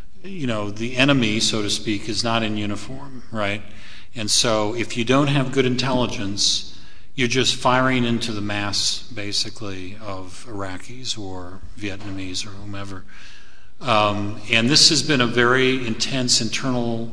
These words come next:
debate within the U S military, that, there, that we went into Iraq without good intelligence, never developed good intelligence, and you can have all the precision guide instruments you can want,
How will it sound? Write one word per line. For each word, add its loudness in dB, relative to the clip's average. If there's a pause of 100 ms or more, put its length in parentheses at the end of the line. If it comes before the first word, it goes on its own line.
(120)
debate 0
within -2
the -2
U 0
S -2
military, -6 (360)
that, -6
there, -2
that -4
we -4
went 2
into 2
Iraq -2
without -2
good -2
intelligence, -4 (240)
never -2
developed 0
good -2
intelligence, -4 (520)
and 0
you 0
can 0
have -2
all 0
the 0
precision 0
guide 0 (580)
instruments -2
you -4 (520)
can -4
want, -2